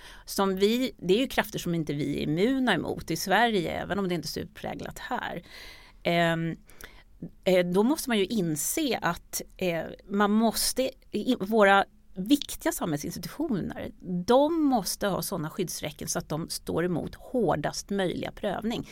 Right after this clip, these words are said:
Vi kan inte ha vackert väder, eh, styrning så att säga. Alltså institutioner som fungerar bara för att vi allmänt hå-, håller med varandra om hur det bör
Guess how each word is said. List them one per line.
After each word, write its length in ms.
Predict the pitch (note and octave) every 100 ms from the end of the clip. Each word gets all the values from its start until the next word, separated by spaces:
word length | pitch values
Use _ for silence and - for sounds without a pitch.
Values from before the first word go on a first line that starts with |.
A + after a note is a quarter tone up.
| - - -
Vi 60 | G#3
kan 240 | A3 C4+
inte 180 | D4 A3+
ha 460 | G#3 - C#4+ C#4 A3+ - - -
vackert 360 | G#3 G#3+ A3+ G#3+
väder, 720 | A3 G#3+ E3+ D#3+ E3+ D#3+ D#3+ - - - -
eh, 280 | E3 D#3+ D3+
styrning 760 | - - B3+ D#4 G#3 B2+ - E3+
så 120 | -
att 100 | -
säga. 600 | - D#3+ C#3+ C3+ - -
Alltså 320 | F#3+ F#3+ G3 - - - -
institutioner 720 | A#3 A3 G#3 G#3 A#3+ D4+ C4
som 120 | A#3
fungerar 380 | A3+ G#3 F#3+ F3+
bara 160 | F3+ F3
för 80 | F3
att 120 | -
vi 120 | F3+
allmänt 640 | G#3 F#3 E3+ F#3 A#3 G3+ -
hå-, 220 | G#3+ -
håller 180 | F#3+ F3+
med 220 | F#3+ D4
varandra 380 | A3+ D#3+ D#3+ D#3+
om 100 | E3+
hur 80 |
det 80 | D#3
bör 460 | D#3 F#3 A#3 G3